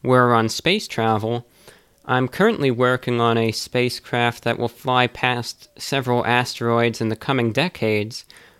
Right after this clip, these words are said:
uh, the Lucy mission to asteroids near Jupiter, and it's a legitimate thing. It's, uh,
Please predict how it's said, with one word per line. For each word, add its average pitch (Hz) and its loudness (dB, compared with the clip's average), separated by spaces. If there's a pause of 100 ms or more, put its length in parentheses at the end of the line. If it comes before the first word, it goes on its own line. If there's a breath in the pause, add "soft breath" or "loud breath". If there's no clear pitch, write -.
(140 loud breath)
uh, 110 -4
the 113 0
Lucy 120 -2
mission 113 0 (400 soft breath)
to 113 0
asteroids 110 -2
near 110 0
Jupiter, 127 -2
and 120 2
it's - -6
a 120 -6
legitimate 143 2
thing. 127 -2
It's, - -10
uh, 110 2